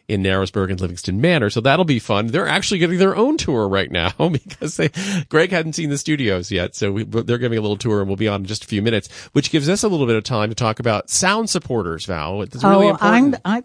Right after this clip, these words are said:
Speaker 2: I, I'm, I'm a big, uh, proponent of Sound Supporter. That helps us so much. As you can imagine,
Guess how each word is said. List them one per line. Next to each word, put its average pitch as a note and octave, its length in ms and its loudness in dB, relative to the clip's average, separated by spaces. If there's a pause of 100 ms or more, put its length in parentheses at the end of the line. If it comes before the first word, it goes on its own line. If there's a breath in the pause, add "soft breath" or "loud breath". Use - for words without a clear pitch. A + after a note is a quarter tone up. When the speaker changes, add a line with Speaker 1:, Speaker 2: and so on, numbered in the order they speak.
Speaker 2:
I, A3 180 0
I'm, A#3 380 -2 (380)
I'm A3 340 2
a F#3+ 80 -2
big, G3 600 0 (120)
uh, D3 360 -2
proponent E3 760 2 (140)
of C3+ 240 -2
Sound C#3+ 400 0
Supporter. B2 600 -2 (340 loud breath)
That A#3+ 220 2
helps G#3+ 400 0
us D3 180 0
so - 320 0
much. D3+ 280 0
As A#3 200 -2
you E4+ 140 0
can C4+ 200 0
imagine, B3+ 640 0